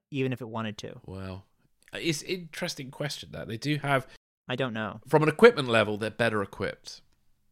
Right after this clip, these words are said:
Speaker 2: I even just going quickly on Wikipedia and seeing the service pistol of, uh, Venezuela is a Glock seventeen, whilst Guyana is a Walther P P K. Uh, <laughs>
Speaker 1: Well,
Speaker 2: as a,
Speaker 1: I mean, yeah,
Speaker 2: and they,
Speaker 1: no, like,
Speaker 2: yeah.
Speaker 1: just on, on, on,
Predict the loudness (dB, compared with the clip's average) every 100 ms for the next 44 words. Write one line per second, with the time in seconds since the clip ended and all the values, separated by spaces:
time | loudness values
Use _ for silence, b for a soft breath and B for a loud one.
0 | _ -2 0 -2 -2 0 0 0 -6 -4
1 | -6 -4 -6 -8 -6 -2 -2 -2 -4 -6
2 | -4 0 0 -2 -4 -4 0 0 0 -4
3 | -4 -6 -6 -4 -6 -6 B B B B
4 | _ -2 2 2 2 0 0 2 2 2
5 | 0 0 2 2 2 -2 -4 -2 -2 -2
6 | -4 -4 -4 -8 -8 -6 -4 -2 -4 -4
7 | 0 0 0 -2 -6 -4 -4 -4 -8 -10
8 | -10 -10 -4 -2 -2 -6 -12 B B B
9 | B 10 10 8 2 6 6 6 6 4
10 | 6 6 8 8 6 8 10 10 12 10
11 | 8 6 8 10 8 6 -8 -20 _ _
12 | _ 6 6 6 4 4 4 2 4 4